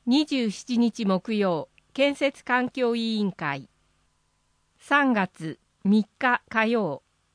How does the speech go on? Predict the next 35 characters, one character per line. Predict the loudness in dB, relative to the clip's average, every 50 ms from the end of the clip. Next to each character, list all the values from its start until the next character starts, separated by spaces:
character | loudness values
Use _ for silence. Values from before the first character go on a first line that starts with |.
| _ _ _ _ _ _
国 | -2 -2 -2 0 0 0
分 | 0 0 0 0
寺 | -2 0 0 0
駅 | -2 -2 -4 -6
周 | -6 -4 -4 -4 -4 -2
辺 | -2 -2 -2 -2 -4
整 | -4 -2 -2 0 0
備 | -2 -4 -4
特 | -4 -6 -6 -6 -4 -4
別 | -4 -4 -4 -4 -4
委 | -2 -2 0 0 0
員 | 0 -2 -2
会。 | -4 -4 -6 -4 -6 -6 -10 -14 _ _ _ _ _ _ _ _ _ _ _ _ _ _ _ _ _ _ _
四 | 0 0 0 0 -2 _ _
日 | 0 0 0 0 -2 -8
水 | -12 -6 -4 -2 0 2 2
曜、 | 2 2 0 -2 -4 -8 _ _ _ _ _ _ _ _ _
公 | 0 0 0 0 0
共 | 0 0 0 0 -2
施 | -4 -6
設 | -6 -4 -4 -4 -6 -8 -4
等 | -2 0 0 0 -2 -4
総 | -8 -4 0 0 0 0
合 | 0 0 -2 -2 -2
管 | 0 0 2 2 2 0
理 | 0 -2 -4
特 | -6 -6 -6 -6 -4
別 | -2 -2 -2 -4 -4 -4
委 | -4 -2 -2 0 0
員 | 0 0 -2
会。 | -2 -4 -6 -6 -6 -8 -12 -18 _ _ _ _ _ _ _ _ _ _ _ _ _ _ _ _ _ _ _ _
五 | -2 -2 -2 -4 -8 -4
日 | 0 0 2 2 2 2
木 | 0 0 0 0 -2 -2 0
曜、 | 0 2 0 0 -2 -6